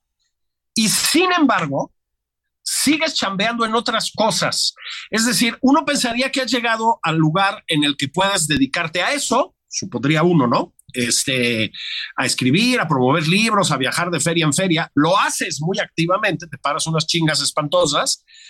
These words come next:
pero sigues chambeando en, pues, en este caso, hasta donde yo me quedé, en el radio, por ejemplo, ¿sí? Estás en Radio unam,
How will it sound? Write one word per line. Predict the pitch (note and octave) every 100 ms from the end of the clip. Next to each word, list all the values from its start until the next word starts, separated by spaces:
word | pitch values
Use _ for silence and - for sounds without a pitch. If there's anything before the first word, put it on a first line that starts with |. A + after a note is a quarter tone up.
| -
pero | - G3 A3 -
sigues | - - D#4 D4+ F4
chambeando | - G3 F3+ G#3+ G3+ E3+ D#3 F#3+ _ _ _ _ -
en, | F3+ F#3 F3+ F3+ E3 - _ _ _ _
pues, | G#3 - - _ _ _ _ _ _ _ _ _ F#3
en | F#3+
este | G#3 A#3
caso, | A#3 G#3+ A#3 - _
hasta | B2 C#3
donde | C3 C3+
yo | G3
me |
quedé, | G3+ G#3 A#3+
en | A3 A3+
el | A#3+
radio, | C#4 E4+ C#4 E3+ -
por | A#2+ -
ejemplo, | G2 G2 - D#3+ -
¿sí? | - G3+ C#4+ A3+
Estás | - F3 F3+ - _ _ _ _ -
en | C#3
Radio | C3 E3
unam, | A#3+ E4 G#3+